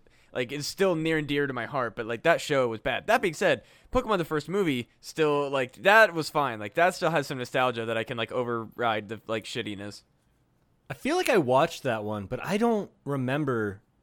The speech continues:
Speaker 2: I definitely watched it because I remember I went there and they gave me, like, a
Speaker 1: Yeah, the
Speaker 2: trading card or
Speaker 1: Yeah, they
Speaker 2: something, like
Speaker 1: gave
Speaker 2: a
Speaker 1: you the
Speaker 2: Mew or
Speaker 1: Mew.
Speaker 2: something.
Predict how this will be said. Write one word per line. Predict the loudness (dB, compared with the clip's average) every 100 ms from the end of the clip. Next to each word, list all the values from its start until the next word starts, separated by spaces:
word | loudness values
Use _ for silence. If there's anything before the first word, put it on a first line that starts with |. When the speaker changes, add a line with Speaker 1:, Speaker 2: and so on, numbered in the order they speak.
| _
Speaker 2:
I | 2
definitely | 6 6 6 4 2
watched | 0 -4
it | -10
because | -10 -2
I |
remember | 0 0 2 2
I | 2
went | 2 0
there | 0
and | 0
they | -2
gave | -4 -4
me, | -4
like, | -4 -4
a | -4 -6 -8 _ _ _ _ _ _
Speaker 1:
Yeah, | -2 0
the | 2
Speaker 2:
trading | 2 2
card | -6 -12
or | -8
Speaker 1:
Yeah, | -4
they | -2
Speaker 2:
something, |
like |
Speaker 1:
gave | 0 0
Speaker 2:
a |
Speaker 1:
you | 2
the |
Speaker 2:
Mew | 2
or | 2
Speaker 1:
Mew. |
Speaker 2:
something. | 0 -2 -6